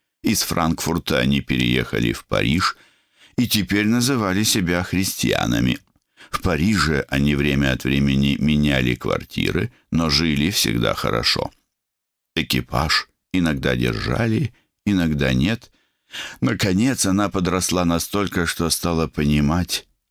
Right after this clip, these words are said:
о её отце много говорят. Отец всегда был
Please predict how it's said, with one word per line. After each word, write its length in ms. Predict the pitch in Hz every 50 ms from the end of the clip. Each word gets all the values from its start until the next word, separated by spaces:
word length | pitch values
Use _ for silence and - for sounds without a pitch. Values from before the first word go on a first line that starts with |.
| _ -
о 80 | 82
её 340 | 82 80 78 80 82 85 82
отце 540 | 78 76 69 - - - - 87 92 92 -
много 520 | - 71 73 69 76 80 80 76 - 76 76
говорят. 680 | 71 69 73 69 71 71 71 65 55 50 - - - _ _ _ _ _ _ _ _ _ _ _ _ _ _ _ _ _ _ _ _ _
Отец 460 | - 78 78 - - 92 87 82 - -
всегда 460 | - - - 69 65 62 65 67 64
был 300 | 60 69 67 67 67